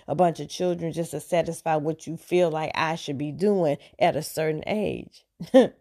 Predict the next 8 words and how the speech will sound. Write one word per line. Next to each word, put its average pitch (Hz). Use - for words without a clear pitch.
No. 285
Happy 226
true 240
year. 214
This 269
is 269
the 254
year 294